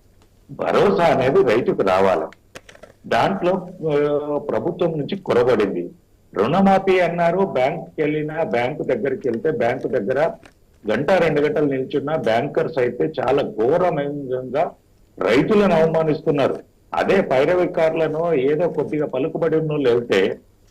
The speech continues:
కూర్చుండబెట్టి మాట్లాడుతున్నారు. రైతు పోతే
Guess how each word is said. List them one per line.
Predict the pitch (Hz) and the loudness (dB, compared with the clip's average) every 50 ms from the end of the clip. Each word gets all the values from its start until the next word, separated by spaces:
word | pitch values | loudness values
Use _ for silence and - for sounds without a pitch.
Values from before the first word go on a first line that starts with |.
| _ | _
కూర్చుండబెట్టి | 151 165 196 - 208 196 202 196 160 175 151 170 175 | -2 -2 0 2 2 2 2 2 2 0 0 -2 -2
మాట్లాడుతున్నారు. | 151 143 139 147 - - 156 147 135 131 - 139 120 113 107 101 127 147 151 107 107 | 0 0 0 0 0 2 2 2 2 0 -2 -4 -2 -2 -2 -2 -2 -4 -2 -2 -2
రైతు | 123 160 196 202 202 - 196 | -2 0 -2 -2 -2 -2 -2
పోతే | 143 127 - 180 196 190 196 175 143 | 0 0 -2 -2 -4 -4 -4 -4 -4